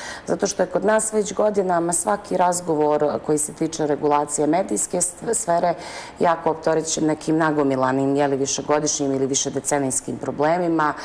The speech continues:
a, nedostatkom samoregulacije, političkim i ekonomskim pritiscima na medije, neregulisanim tržištem i posebno problemima,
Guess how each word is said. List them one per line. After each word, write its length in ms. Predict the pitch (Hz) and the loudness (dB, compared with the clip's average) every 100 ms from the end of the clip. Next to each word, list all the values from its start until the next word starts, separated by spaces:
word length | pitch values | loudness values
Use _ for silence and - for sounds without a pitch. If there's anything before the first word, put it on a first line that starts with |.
| - - - - | -12 -12 -14 -4
a, 220 | 180 180 | 0 2
nedostatkom 840 | 180 180 170 175 - 170 165 165 | 2 0 0 0 2 0 0 -2
samoregulacije, 1500 | 160 165 160 156 151 156 147 135 135 - - 139 135 135 135 135 | 0 0 0 0 0 2 2 0 -2 -4 0 2 2 4 2 0
političkim 640 | - 190 190 180 156 175 170 | -2 -2 -2 -4 -4 -2 0
i 80 | 170 | 0
ekonomskim 640 | 160 156 156 147 - 160 | -2 0 0 0 -2 -2
pritiscima 640 | 156 147 156 151 - 147 | -2 -2 -2 -2 0 0
na 120 | 147 147 | 2 2
medije, 580 | 147 147 143 151 151 143 - - - | 2 0 2 2 2 0 -10 -12 -2
neregulisanim 840 | 208 202 180 190 190 - 170 165 | 0 0 0 0 0 2 2 2
tržištem 580 | 160 175 170 165 160 175 | -2 -4 -4 -4 -2 -2
i 80 | 170 | -2
posebno 540 | 165 170 170 170 156 | 0 0 0 -2 -2
problemima, 800 | 156 156 151 156 156 160 156 151 | -2 -2 0 2 2 2 2 2